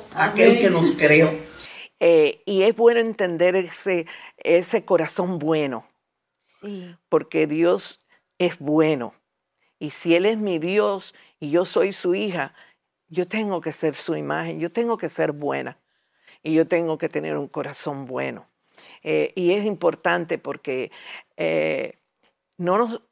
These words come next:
Speaker 1: estos son los, los tiempos de ese,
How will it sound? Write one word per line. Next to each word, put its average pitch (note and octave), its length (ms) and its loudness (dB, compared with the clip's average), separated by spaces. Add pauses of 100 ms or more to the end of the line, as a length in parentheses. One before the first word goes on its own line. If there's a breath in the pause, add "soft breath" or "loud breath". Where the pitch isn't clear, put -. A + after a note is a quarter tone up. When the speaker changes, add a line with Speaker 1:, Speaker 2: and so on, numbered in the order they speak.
(260)
Speaker 1:
estos G#3 320 0
son G#3+ 180 -2
los, - 220 -4 (160)
los E3+ 400 -2
tiempos F3+ 580 -2
de D#3 220 -2
ese, E3 540 -2